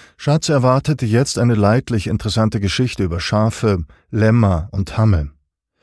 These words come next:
Weil die Familie, die dort seit Generationen wohnt, Hammel mit Familiennamen heißt.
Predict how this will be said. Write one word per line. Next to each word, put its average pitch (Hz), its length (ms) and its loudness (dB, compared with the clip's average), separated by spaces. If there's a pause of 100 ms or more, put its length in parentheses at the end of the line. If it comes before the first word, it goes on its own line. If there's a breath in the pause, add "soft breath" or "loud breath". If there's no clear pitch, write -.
(320 soft breath)
Weil 113 320 2
die 131 120 2
Familie, 120 520 4
die 123 140 2
dort 113 260 2
seit 113 200 0
Generationen 117 880 0
wohnt, 113 460 0
Hammel 139 260 4
mit 120 160 0
Familiennamen 98 880 0
heißt. - 440 -2